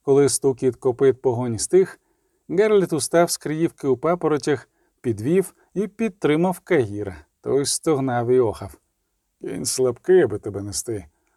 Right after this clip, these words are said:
Зумієш іти?» Нільфгардець видав звук, який з однаковим успіхом міг би як бути підтвердженням, так і запереченням, або чимось іншим.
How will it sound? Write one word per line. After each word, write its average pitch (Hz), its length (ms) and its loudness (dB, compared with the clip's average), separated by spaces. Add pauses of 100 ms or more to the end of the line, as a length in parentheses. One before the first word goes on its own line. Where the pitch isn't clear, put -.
Зумієш 135 540 0
іти?» 104 300 -4 (1000)
Нільфгардець 180 800 2
видав 151 360 2
звук, 160 440 -4 (300)
який 202 400 -4
з 165 80 2
однаковим 175 540 0
успіхом 156 560 -2 (120)
міг 165 200 0
би 139 160 0
як 135 220 2
бути 135 260 -4
підтвердженням, 180 800 0 (300)
так 180 280 -6
і 226 100 -6
запереченням, 120 800 -2 (380)
або 202 320 4
чимось 156 520 0
іншим. 90 400 -10